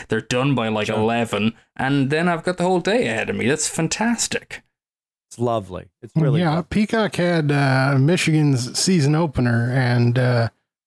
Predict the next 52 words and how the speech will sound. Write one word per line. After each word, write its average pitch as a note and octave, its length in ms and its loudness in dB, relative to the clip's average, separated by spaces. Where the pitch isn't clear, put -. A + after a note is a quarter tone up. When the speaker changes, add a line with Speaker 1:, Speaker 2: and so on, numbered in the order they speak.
Speaker 3:
let D#3 140 2
me E3+ 100 4
tell E3 240 2
you, C#3 80 2
the C3+ 140 2
amount D#3 340 2
of C3+ 60 2
whinging B2+ 600 2
you'd A#2+ 160 4
read B2+ 240 2
on A#2 200 2
the A2+ 100 2
blogs B2 420 0
from C3 140 2
the A#2 80 4
old A#2+ 260 2
men A#2+ 300 2
who A2+ 140 2
just - 260 -6
could B2+ 180 -2
not B2+ 300 0
fucking A#2+ 360 -2
deal A#2 300 2
with A2 200 -2
the, A2 260 -2
the C#3 100 2
reality B2+ 600 2
of, A2 240 -2
of A#2+ 140 2
watching C#3 460 2
a C3 60 0
game C3 380 0
on A#2 120 2
a A2+ 40 2
streaming C3 460 0
service. G#2+ 480 -2
I, B2 220 2
I A#2+ 160 2
was A2+ 160 2
like, A2+ 200 0
"I C3 120 2
don't C#3 180 2
understand. B2 640 0
What's C3 200 -2
the C#3 60 -2
complaint? B2+ 480 0
It, A#2 160 2
it A#2 140 2
seems C3 260 0
fine C3 360 0
to C3 80 0
me." D3+ 80 -2